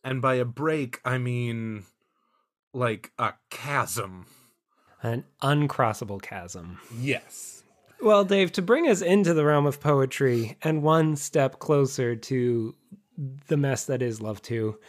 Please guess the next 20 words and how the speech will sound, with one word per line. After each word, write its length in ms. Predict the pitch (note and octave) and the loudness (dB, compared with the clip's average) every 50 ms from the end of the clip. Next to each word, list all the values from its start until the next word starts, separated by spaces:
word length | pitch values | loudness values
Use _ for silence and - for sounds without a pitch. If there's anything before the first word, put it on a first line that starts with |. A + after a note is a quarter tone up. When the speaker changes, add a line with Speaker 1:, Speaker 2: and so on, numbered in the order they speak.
| - - - - D3+ | -20 -20 -20 -14 -10
Speaker 1:
Mm-hmm. 420 | D3+ C#3+ A#2+ A2+ B2 A2 G#2 - | -10 -8 -8 -8 -10 -10 -6 -2
Speaker 2:
uh, 300 | B3 B3 A#3+ A#3+ A#3 A3+ | 0 2 2 2 2 2
let's, 360 | B3+ C#4 D#4 D4+ - - - | 0 -2 -2 -2 -4 -6 -4
let's 200 | F4+ E4 F4 - - | -4 -4 -4 -4 -4
hear 180 | - E4+ F4+ | -2 0 0
yours 360 | F4 D#4+ E4+ E4+ D#4+ C#4+ - - | 0 0 0 0 -2 -2 -4 -6
for 220 | - C3 B2 A#2 | -4 -2 -2 -2
today. 440 | A2+ - C3+ B2 A#2+ A2 G2+ G2+ G#2 | 0 -2 -2 -2 0 0 0 0 0
What 160 | A2+ C#3+ D#3+ | 0 -2 -2
did 120 | D#3+ D3+ | 0 0
you 100 | C#3+ B2+ | 0 0
have? 260 | A#2+ B2 G#2+ G2 G2 - - - - - - - _ _ _ _ _ _ _ _ - | 0 0 -2 -4 -6 -10 -14 -20 -20 -20 -20 -20 _ _ _ _ _ _ _ _ -4
Speaker 1:
This 240 | B2+ D#3 G3 G#3 - | 0 2 2 2 0
is 120 | B3 A#3+ | 0 -2
a 80 | B3+ A#3+ | -2 -2
poem 580 | - - - C#3 B2 A#2+ A2+ A#2+ D#3 F#3+ A3 - _ _ _ _ - | -2 -4 -4 -2 -2 0 -2 -2 -4 -6 -8 -12 _ _ _ _ -6
that 160 | B2 A#2+ A#2+ - | -4 -4 -4 -2
I 160 | C3 C3 C3 | -2 0 0
am 300 | C3 C3 B2+ B2+ B2 A#2+ | 0 0 0 0 -2 -2
calling 680 | A#2+ - - C#3 B2+ B2 B2+ B2+ B2 B2 A#2+ A#2+ B2 | -4 -6 -4 -2 -2 0 0 0 0 -2 -2 -4 -6